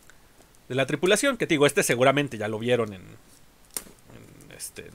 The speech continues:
en la reseña que hizo. Bueno, la única que he visto ahorita es la de fuera de tablero. No, no, perdón, perdón, discúlpenme, discúlpenme. Eh, la Matatena. Este, Zapata, Lora, discúlpenme, no vuelvo a hacer eso, sí me pasé de lanza.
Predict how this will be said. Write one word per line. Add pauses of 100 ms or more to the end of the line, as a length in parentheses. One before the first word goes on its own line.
en
la
reseña
que
hizo. (1300)
Bueno,
la
única
que
he
visto
ahorita
es
la
de
fuera
de
tablero. (1800)
No,
no,
perdón,
perdón,
discúlpenme, (240)
discúlpenme. (380)
Eh,
la
Matatena. (260)
Este,
Zapata,
Lora,
discúlpenme,
no
vuelvo
a
hacer
eso,
sí
me
pasé
de
lanza.